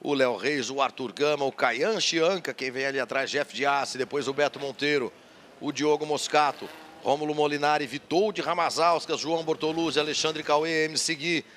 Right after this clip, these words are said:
Léo Yoshi, vai ter de vir pro box, Léo Yoshi. Eu teria vindo agora com o safety car na pista pra perder menos tempo, né? Se é que há o que fazer pra reparar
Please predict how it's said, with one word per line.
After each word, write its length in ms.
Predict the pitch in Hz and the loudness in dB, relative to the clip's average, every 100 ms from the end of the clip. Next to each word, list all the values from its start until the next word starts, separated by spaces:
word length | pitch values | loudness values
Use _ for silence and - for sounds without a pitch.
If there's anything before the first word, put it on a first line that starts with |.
| - - | -20 -6
Léo 240 | 120 170 190 | 2 4 4
Yoshi, 380 | 180 - 202 123 | 0 -2 -2 -2
vai 100 | 120 | -2
ter 140 | 165 | -4
de 80 | 180 | -6
vir 120 | 208 | -8
pro 140 | 262 | -6
box, 360 | 233 208 165 - | 2 4 4 0
Léo 180 | 123 117 | -4 -2
Yoshi. 260 | 117 113 | -2 -2
Eu 120 | 143 202 | -4 -4
teria 280 | 262 254 | -2 0
vindo 220 | 202 220 254 | 0 -2 -2
agora 300 | 190 175 156 | 2 2 2
com 100 | 156 | -4
o 20 | |
safety 320 | 160 143 - | -2 -2 0
car 160 | 147 139 | 2 2
na 80 | |
pista 300 | 135 135 127 | -2 -4 -4
pra 100 | 139 | -4
perder 320 | 160 170 123 165 | -4 -4 -2 -2
menos 280 | 196 175 | -2 -4
tempo, 280 | - 120 95 | -2 -4 -4
né? 120 | 98 - - - - - | -10 -10 -18 -20 -18 -8
Se 200 | - 143 | 0 4
é 100 | 165 | 2
que 180 | 180 156 | 2 4
há 120 | 165 | 4
o 80 | 165 | 2
que 100 | 135 | -2
fazer 300 | 123 107 143 | -2 -2 0
pra 140 | 139 | 0
reparar 600 | 127 - 135 127 139 | 0 2 2 4 2